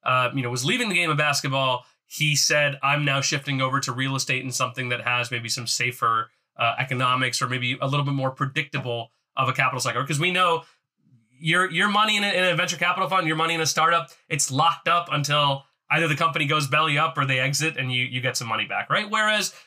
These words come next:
with real estate, you can pace out some of that, that capital return a little bit. Um, but, but to, I guess, tie that to your point, I think we're going to see that interest shift. And to, to me, really the point I was trying to make was, I think that interest is gonna become a little bit more organic.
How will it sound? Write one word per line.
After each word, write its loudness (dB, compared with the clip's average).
with 0
real 2
estate, 0
you -2
can -2
pace -2
out 2
some -2
of -6
that, 0
that -4
capital -2
return -4
a -8
little -2
bit. -4
Um, 2
but, -2
but 0
to, 0
I 0
guess, -2
tie 0
that -2
to 0
your -2
point, 0
I 0
think -4
we're -2
going 0
to 2
see 0
that 0
interest -2
shift. -4
And -2
to, -2
to -4
me, 0
really 0
the -2
point 0
I 2
was 0
trying 0
to 0
make -2
was, 0
I 0
think 0
that 0
interest -2
is -2
gonna 0
become -2
a 0
little -2
bit -10
more -6
organic. -2